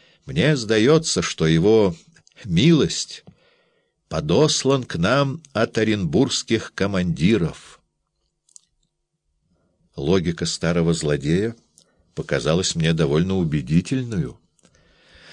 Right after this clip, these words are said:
Мороз пробежал по всему моему телу при мысли, в чьих руках я находился. Пугачев заметил мое смущение. «Ась, ваше благородие», —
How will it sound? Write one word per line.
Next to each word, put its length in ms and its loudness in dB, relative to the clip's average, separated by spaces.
Мороз 480 4
пробежал 580 2
по 140 0
всему 380 -2
моему 400 -2
телу 380 0
при 200 -2
мысли, 380 -2
в 80 -10
чьих 380 -4
руках 420 0
я 100 2
находился. 880 0
Пугачев 520 0
заметил 540 2
мое 260 0
смущение. 800 -2
«Ась, 540 0
ваше 300 2
благородие», — 640 -4